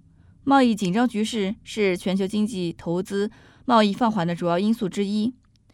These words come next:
贸发会十一月最新发布的《美国关税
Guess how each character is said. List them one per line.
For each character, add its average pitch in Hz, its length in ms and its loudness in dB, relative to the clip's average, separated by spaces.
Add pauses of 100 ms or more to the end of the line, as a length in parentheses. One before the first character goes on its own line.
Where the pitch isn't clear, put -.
(280)
贸 233 160 4
发 226 140 8
会 208 340 2
十 - 160 -6
一 233 140 0
月 220 240 6
最 214 160 -2
新 214 160 2
发 226 160 0
布 220 120 -4
的 175 220 -2 (400)
《美 214 220 6
国 214 180 6
关 254 180 6
税 226 360 2